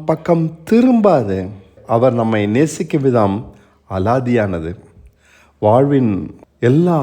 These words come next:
ஆதரவையும் எடுத்து போட்டுவிட்டு தவிப்பாக நம்மை விட்டுவிட்டாலும், நம்மை தடுமாற்றம் இல்லாமல் வாழ வைக்கிறார். வனாந்தரத்தில் இஸ்ரேல் ஜனங்களை ஆதரித்ததை தான் பார்த்தோமே.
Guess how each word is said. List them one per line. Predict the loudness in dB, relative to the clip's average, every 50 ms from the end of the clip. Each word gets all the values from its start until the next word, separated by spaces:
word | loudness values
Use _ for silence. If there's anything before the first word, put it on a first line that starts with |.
| -2 -4
ஆதரவையும் | -4 -4 -2 0 0 0 0 0 0 0 0 0 0 0
எடுத்து | -2 -2 -4 -6 -8
போட்டுவிட்டு | -6 -6 -4 -4 -4 -4 -4 -4 -2 -2 0 0 -2 -4 -8 -14 -20 _ _ _ _ _ _ _ _ _ _ _ _ _ _ _ _ _ _ _
தவிப்பாக | 0 2 2 4 4 2 2 2 2 2 2 2 2 2 2 2
நம்மை | 2 2 0 0 0 0
விட்டுவிட்டாலும், | -2 -4 -6 -8 -6 -4 -4 -2 -2 0 0 0 0 0 0 -2 -2 -4 -6 -8 -10 -14 -18 -20 _ _ _ _ _ _ _ _ _ _ _ _ _ _ -6
நம்மை | -2 -2 0 0 0 -2 -4 -8 -14
தடுமாற்றம் | -10 -6 -4 -2 0 0 0 2 2 0 0 -2 -4 -4 -2 0
இல்லாமல் | 0 0 0 0 0 0 0 0 2 2 0 0
வாழ | 0 0 0 2 2
வைக்கிறார். | 0 0 -2 -4 -4 -4 -4 -6 -8 -10 -16 -20 _ _ _ _ _ _ _ _ _ -20 -6 0
வனாந்தரத்தில் | 2 4 4 6 6 4 4 4 2 2 2 2 4 4 4 4
இஸ்ரேல் | 2 0 -2 -2 0 0 0
ஜனங்களை | 0 0 0 0 0 0 0 0 0 0 0 -2 -4 -2 0
ஆதரித்ததை | 2 4 4 4 4 2 0 0 -2 0 0 0 0 0 0
தான் | 0 0 -2 -2 -4 -8 -14 -16 -12
பார்த்தோமே. | -10 -10 -10 -10 -8 -6 -6 -4 -4 -4 -6